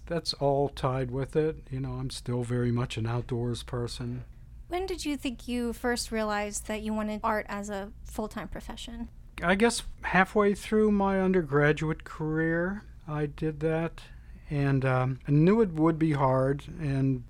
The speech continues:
Speaker 1: when I got out of school in the mid seventies, there wa-, there was kind of a downswing in the economy, and it was,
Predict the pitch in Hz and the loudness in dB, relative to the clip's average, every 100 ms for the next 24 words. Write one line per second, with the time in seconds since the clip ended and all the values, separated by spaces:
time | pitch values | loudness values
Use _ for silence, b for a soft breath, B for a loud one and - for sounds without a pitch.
0 | - - 127 139 180 175 143 139 135 - | -16 -6 2 4 6 6 8 6 4 0
1 | 160 147 139 131 123 131 131 120 - - | 2 4 4 4 4 4 2 0 -2 4
2 | 185 160 120 113 113 113 - 117 120 117 | 4 4 2 2 0 -2 -4 -4 -2 -2
3 | 117 117 - 127 117 98 117 127 131 127 | -2 -4 -2 0 0 -2 0 2 2 0
4 | - 123 120 117 113 113 113 117 113 113 | 0 2 2 2 0 -2 -4 -4 -2 -2
5 | 110 113 113 110 120 120 | -2 -2 -2 -2 -2 -4